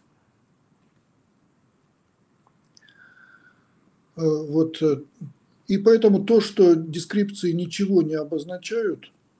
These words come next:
определённые дескрипции ничего не обозначают на самом деле, это просто общая характеристика неполных символов.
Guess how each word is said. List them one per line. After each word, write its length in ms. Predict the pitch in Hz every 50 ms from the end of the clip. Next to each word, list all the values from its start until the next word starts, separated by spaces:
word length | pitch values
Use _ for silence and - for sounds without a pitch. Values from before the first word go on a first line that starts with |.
| _ _ _
определённые 720 | 147 135 131 151 147 143 160 165 165 156 151 143 143 139
дескрипции 680 | 135 139 135 - - 165 156 147 - - - - 147 135
ничего 460 | 147 156 156 - - 180 175 156 143
не 120 | 139 147
обозначают 720 | 147 143 139 156 139 151 170 165 160 - 214 208 190 180 175
на 100 | 165 139
самом 360 | 127 165 160 151 151 147 139
деле, 260 | 135 151 139 131 123 - _ _ _ _ _ _ _ _ _ _ _ _ _ _ _ _ -
это 380 | 226 220 - 214 190 196 - - - _ _
просто 580 | - 214 220 208 - - - 180 170 170 180 -
общая 480 | - 185 190 190 - - - 175 165 156
характеристика 1080 | 160 165 160 160 156 - - - 160 175 202 202 202 202 - 160 - - 156 156 151 139 131 127 151
неполных 680 | 151 156 151 - 190 185 180 180 170 160 - - -
символов. 540 | - - - 165 147 131 123 127 127 123